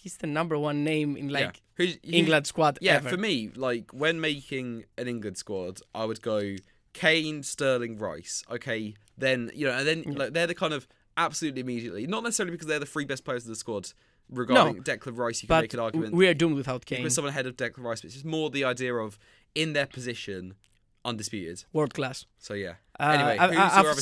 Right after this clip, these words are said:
Speaker 2: strike?
Speaker 1: I, I, I've s-, I've said, uh, praises about Harry Kane. World class. We
Speaker 2: Yeah.
Speaker 1: cannot replace him. Next one. Tammy Abraham.
Speaker 2: Yes,
Speaker 1: He's
Speaker 2: I've
Speaker 1: very
Speaker 2: got him
Speaker 1: good.
Speaker 2: too. He's
Speaker 1: He
Speaker 2: my other
Speaker 1: is very
Speaker 2: striker.
Speaker 1: good. He is very good.
Speaker 2: But that means, so who have you got that I did not bring?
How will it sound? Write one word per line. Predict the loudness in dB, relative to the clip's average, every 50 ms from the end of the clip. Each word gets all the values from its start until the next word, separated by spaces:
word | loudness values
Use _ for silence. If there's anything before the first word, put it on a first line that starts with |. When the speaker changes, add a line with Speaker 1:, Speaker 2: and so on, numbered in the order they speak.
| 4
Speaker 2:
strike? | 6 6 4 2 0 0
Speaker 1:
I, | 0 2
I, | 4 2 2 4 2 0
I've | -2 -2
s-, | -4 -6
I've | -2 -2 -2 -2 -2
said, | -2 -2 2 2
uh, | 2 2 2 -2 -2
praises | 4 4 6 6 6 2 -2
about | -2 0 0 -2 2
Harry | 2 2 2 4
Kane. | 4 2 2 2 -2 -6 _
World | 4 4 4 4 4
class. | 4 4 6 6 4 2 -6 -12 _ _ _ _
We | -6 0
Speaker 2:
Yeah. | 0
Speaker 1:
cannot | 2 2 2 0 0
replace | -4 -2 -2 -2 -2 -2
him. | -6 -8 -10 -10 -12 _ _ -20 _ _
Next | 2 4 4 4 2
one. | 0 -2 -2 -4 -8 -18 -20 -20 -20 -20 _ _ _ _ _ _ _ _ _ _ _ _ 6
Tammy | 8 8 8 6
Abraham. | 4 2 0 -2 -4 -6 -10 -12 -18 _
Speaker 2:
Yes, | -16 -10 -8 -8 -4 -2 0 2 4
Speaker 1:
He's | 2 2 4
Speaker 2:
I've | 2
Speaker 1:
very | 4 6 6 6
Speaker 2:
got | 6
him | 4 4
Speaker 1:
good. | 2 2 0 0
Speaker 2:
too. | 0 0
He's | 0 0 0 2
Speaker 1:
He | 4 4
Speaker 2:
my | 4
other | 6 4 4
Speaker 1:
is | 4 6
very | 8 8 8 8 6
Speaker 2:
striker. | 6 2 0 0 -2
Speaker 1:
good. | -6 -12 _
He | -10 -6 -6 -6 -4 0 0 0
is | 0 0
very | -4 -4 -4 -4 -4
good. | -6 -6 -2
Speaker 2:
But | 0 2 4
that | 4 4 4
means, | 2 -2 -2 -2 -2 -4 -4
so | -2 0 0 -2
who | 0 0 0 2 2 2 0 -2 -6 -6
have | -4 -2 -2 -2 -2 -4
you | -8 -10 -6
got | -4 -6 -4 -4
that | -4 -4
I | -4 -4 -4
did | -6 -6 -8
not | -8 -8
bring? | -6 -6 -6 -6 -8 -12